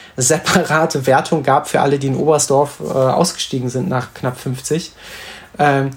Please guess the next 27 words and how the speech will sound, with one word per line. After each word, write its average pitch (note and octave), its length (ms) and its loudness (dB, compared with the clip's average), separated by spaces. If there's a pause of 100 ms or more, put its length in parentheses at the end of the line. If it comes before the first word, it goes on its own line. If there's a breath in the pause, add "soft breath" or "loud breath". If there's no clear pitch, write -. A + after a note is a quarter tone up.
(220 loud breath)
ein C#3 100 -4
bisschen, E3+ 400 2
und C#3 180 -4
das C#3 100 2
ist C3+ 60 -2
ja D3+ 60 6
überhaupt C#3 240 4
nichts, D3+ 220 -6
worauf C3 180 0
man D3 100 0
sich C3+ 160 -4
was C3+ 120 0
einbilden C#3 480 0
kann, C3+ 280 -6
aber B2+ 320 0
ein C3 120 -6
bisschen C#3+ 240 -4
absurd C#3 420 -2
ist, - 240 -4
dass C3 100 -2
ich C3 140 -6
der B2+ 200 -4
zweitschnellste D3 1000 0
Aussteiger C3 540 0
quasi B2+ 400 -4
<laughs> - 0 -
war - 400 -2